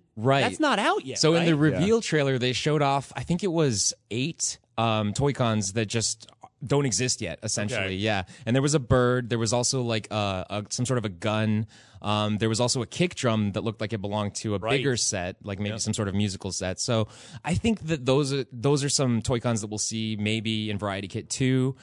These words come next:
Speaker 1: Uh, maybe we'll get an announcement at E three. You know, I'm expecting to, like, this is definitely the first wave of
Speaker 2: I could,
Speaker 1: Labo stuff.
Speaker 2: yeah, I could definitely see that Kit two, maybe with the bird and some of these other things,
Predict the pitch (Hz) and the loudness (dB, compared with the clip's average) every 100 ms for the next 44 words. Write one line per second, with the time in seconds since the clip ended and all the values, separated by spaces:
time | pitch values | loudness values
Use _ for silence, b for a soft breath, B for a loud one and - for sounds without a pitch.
0 | B - 104 104 107 117 110 113 110 107 | B -6 -2 0 0 0 -2 -2 0 0
1 | 101 98 104 101 101 113 - 104 110 110 | 0 0 -2 -4 -4 -4 -4 -4 -2 -2
2 | 107 107 104 90 120 131 - 151 147 131 | -2 -2 -2 -2 -2 -2 -2 -2 0 0
3 | 117 117 120 113 147 151 113 127 123 120 | 0 -2 -4 -2 0 0 0 -2 -2 -4
4 | 98 - - 107 - 95 90 101 117 131 | -4 -8 -6 -4 -4 -4 -4 -4 -4 -8
5 | - 185 208 113 123 127 - 131 156 160 | -8 -6 -4 -4 -4 -4 -4 -4 -2 -2
6 | 185 247 170 185 - 170 135 - 143 131 | -4 -4 -4 -4 -4 -4 -4 -4 -4 -4
7 | 117 110 - _ - 185 - - 147 127 | -4 -6 -6 _ -12 -10 -10 -10 -6 -6
8 | 117 113 107 107 95 113 110 104 110 104 | -4 -6 -8 -10 -6 -6 -6 -8 -10 -8
9 | 113 104 101 95 - | -6 -8 -8 -12 -14